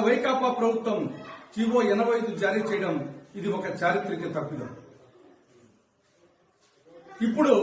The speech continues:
టీడీపీ కూటమి ప్రభుత్వం కనీసం ఇప్పుడైనా సరే ఈ ప్రభుత్వం జీవో ఎనభై ఐదు రద్దు చేసిందంటే రద్దు చేయలేదు.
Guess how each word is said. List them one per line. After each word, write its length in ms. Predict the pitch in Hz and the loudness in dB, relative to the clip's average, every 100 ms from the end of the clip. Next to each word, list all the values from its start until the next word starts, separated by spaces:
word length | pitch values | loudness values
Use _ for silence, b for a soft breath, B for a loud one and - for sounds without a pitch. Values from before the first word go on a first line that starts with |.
| - - - - | 2 -6 -16 -12
టీడీపీ 420 | 214 269 294 277 262 - | -4 -2 -2 -2 -4 -4
కూటమి 320 | 254 269 254 - | -4 0 2 2
ప్రభుత్వం 420 | 226 226 220 208 147 - - - - - - | 2 0 2 0 0 -4 -10 -18 -20 -20 -6
కనీసం 320 | 233 311 320 285 | 0 0 2 0
ఇప్పుడైనా 320 | 269 302 294 269 | 2 2 2 2
సరే 160 | 269 269 247 | 0 2 0
ఈ 40 | - | 0
ప్రభుత్వం 340 | 254 - 262 233 | -2 -2 -4 -4
జీవో 160 | 233 247 233 | -2 0 2
ఎనభై 200 | 226 233 233 | 2 2 2
ఐదు 100 | 220 | 2
రద్దు 160 | 214 240 220 | 0 -2 0
చేసిందంటే 440 | 220 208 202 202 190 | -2 -2 -4 -2 -4
రద్దు 160 | 165 - | -6 -8
చేయలేదు. 280 | 175 147 113 | -6 -6 -8